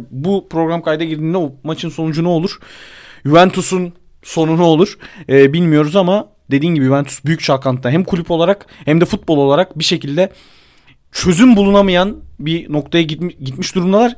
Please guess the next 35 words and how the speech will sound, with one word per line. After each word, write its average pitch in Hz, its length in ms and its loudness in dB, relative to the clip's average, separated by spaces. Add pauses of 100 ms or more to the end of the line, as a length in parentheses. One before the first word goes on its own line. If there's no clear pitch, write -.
Sıkıntı 196 480 -2
şu, 294 280 0 (800)
rakipler 196 420 0
sürekli 214 360 -4
yükseliyor. 170 580 0 (400)
İtalyan 165 420 4
futbolu 202 560 -2 (400)
olduğu 160 280 2
yerde 185 260 6
saymıyor. 190 340 2
Son, 170 260 -2 (760)
atıyorum, 175 360 2
iki 156 160 -2
bin 175 60 0
on 196 100 4
altı 190 200 0
on 170 260 0
yedi 180 180 0
gibi 165 180 -6
yaşasaydım 175 640 0
bu 135 100 -4
krizi, 147 420 -6 (420)
belki 165 340 4
de 175 60 2
Milan 170 340 2
ve 170 60 -2
Inter 175 340 0
de 143 100 -4
krizdeydi 139 440 -2
ama 156 240 0 (220)
hem 180 200 0
bu 202 80 2
iki 202 140 -6
takım 208 240 0
yükseliyor, 208 400 2